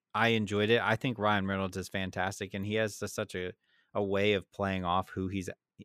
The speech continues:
in a movie with, and he does that with The Rock very well. Um, The Rock, for ninety-nine percent of this movie, is just playing the same character he always plays.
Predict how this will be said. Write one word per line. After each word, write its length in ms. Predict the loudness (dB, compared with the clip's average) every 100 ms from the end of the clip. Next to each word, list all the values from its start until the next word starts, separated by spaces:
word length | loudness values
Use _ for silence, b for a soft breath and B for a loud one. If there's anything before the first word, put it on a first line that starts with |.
| -6
in 340 | -4 -2 -6 -6
a 100 | -6
movie 320 | -4 -4 -2
with, 280 | 0 0 -2
and 120 | -8 -6
he 180 | -6
does 260 | -4 -4 -2
that 200 | -2 -2
with 280 | -4 -6 -8 -6
The 80 |
Rock 320 | -2 -2 -2 -4
very 240 | -4 -4
well. 420 | -4 -2 -2 -4 b b b b b -2
Um, 240 | 0 0
The 80 | 0
Rock, 340 | 4 4 4 0
for 380 | -2 0 2 0
ninety-nine 480 | 2 2 2 0 0
percent 300 | -4 -2 0
of 40 |
this 180 | -2 -4
movie, 360 | -4 -2 0 -2
is 240 | -4 -6
just 300 | -6 -8 -8
playing 480 | -4 -2 -2 -4 -6 _ _ _ -6
the 100 | -4
same 300 | 0 0 0
character 420 | 2 2 0 -2
he 180 | 0 0
always 300 | 0 0 -2
plays. 460 | 0 2 2 -2